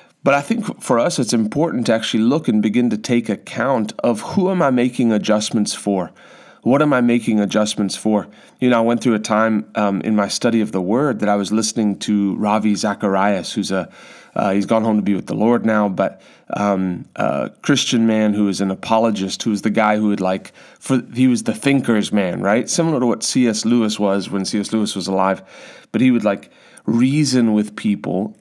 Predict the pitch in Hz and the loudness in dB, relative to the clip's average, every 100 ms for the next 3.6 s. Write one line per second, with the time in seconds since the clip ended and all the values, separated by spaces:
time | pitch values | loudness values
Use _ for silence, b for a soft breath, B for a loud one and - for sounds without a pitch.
0 | - 110 101 98 98 - - _ _ _ | -4 0 2 2 0 -4 -12 _ _ _
1 | - 117 - 110 - 98 - 127 123 - | -6 -4 -2 -2 -2 -4 -2 -2 -2 -4
2 | 110 110 - 117 123 139 107 101 92 - | -4 -4 -2 0 2 2 0 -2 -4 -2
3 | 120 123 - 101 90 - | -2 -2 -2 -4 -4 -6